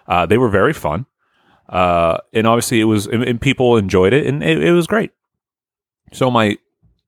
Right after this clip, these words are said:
but my honesty here is, as much as, like, I mean, I, I like to be friends with people, uh, but I feel like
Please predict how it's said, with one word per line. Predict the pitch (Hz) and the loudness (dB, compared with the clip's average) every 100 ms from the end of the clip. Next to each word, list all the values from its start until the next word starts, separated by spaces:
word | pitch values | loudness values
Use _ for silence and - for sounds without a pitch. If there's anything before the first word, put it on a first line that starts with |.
| _ | _
but | - 123 | -6 -2
my | 104 104 | -2 -2
honesty | 110 131 131 - 98 | 0 0 0 -2 -4
here | 82 80 82 | -4 -4 -4
is, | - 82 80 85 - _ _ _ _ _ _ _ _ _ _ _ _ _ _ _ _ _ - | -2 -2 -4 -8 -16 _ _ _ _ _ _ _ _ _ _ _ _ _ _ _ _ _ -4
as | 117 | 0
much | 107 131 - | 0 0 0
as, | 117 | 0
like, | 110 101 - - _ _ _ _ _ _ _ _ _ _ - | 0 -2 -6 -18 _ _ _ _ _ _ _ _ _ _ -8
I | |
mean, | 123 113 | -4 -2
I, | 113 - | -4 -2
I | 117 | -2
like | 143 160 | 0 -2
to | 139 | -4
be | |
friends | 117 - 104 | -2 -2 -2
with | 131 | -2
people, | - 175 - 185 - _ _ _ _ _ _ _ _ _ _ - | -4 -4 -2 -2 -4 _ _ _ _ _ _ _ _ _ _ -2
uh, | 101 98 95 92 90 - | 0 2 2 2 0 -4
but | - 113 | -2 -2
I | |
feel | 110 151 143 | 0 2 2
like | 127 113 | 2 -2